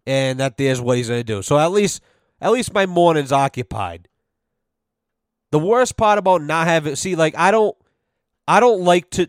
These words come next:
I, I don't know what it is. I don't like to do my big family get-together on Christmas Eve. We did it one year and one year only. We got together Christmas Eve and,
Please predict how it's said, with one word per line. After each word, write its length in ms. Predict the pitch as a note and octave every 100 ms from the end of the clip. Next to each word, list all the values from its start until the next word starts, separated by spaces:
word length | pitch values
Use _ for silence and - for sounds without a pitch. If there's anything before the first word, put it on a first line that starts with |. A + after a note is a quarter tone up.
| -
I, 160 | - F3+ F3
I 120 | F#3
don't 140 | G#3+
know 120 | G3+
what 200 | F3+ E3+
it 60 | D#3+
is. 200 | D3+ A2
I 100 | C#3
don't 220 | E3 F#3 D3
like 300 | D#3+ E3 -
to 120 | D#3+
do 520 | A2+ C#3+ D#3 D3 B2+ - _ _ _ _ _ _ _ _ _ _
my 280 | A2+ D3+ D3
big 340 | C#3+ A2 E3 C3
family 500 | - D3+ D#3 D#3 C#3+
get-together 720 | A2 D3+ C#3+ D3+ B2+ C#3+ B2+
on 200 | C3+ B2+
Christmas 520 | - D#3 C3+ C3 B2 C3
Eve. 400 | A2+ F2+ - - _ _ _ _ _
We 160 | - C#3
did 160 | C#3 E3
it 160 | E3+ - _ _
one 460 | A#2 B2+ E3+ G3+
year 400 | G3 F#3 F#3 F3
and 240 | D3+ C#3 C#3
one 240 | D3 D#3+
year 320 | D3+ D3 C3+
only. 420 | B2+ A2+ F#2+ D#2 _ _ _ _ _ _ _ _ _ _
We 100 | B2
got 220 | C3+ F#3+
together 300 | G3+ F#3+ F#3+
Christmas 420 | F#3+ G3 - E3
Eve 480 | E3 D3+ D3+ D3 C3 _ _ _ _ _ _ -
and, 680 | C#3 C#3 C#3 C3+ C3+ C#3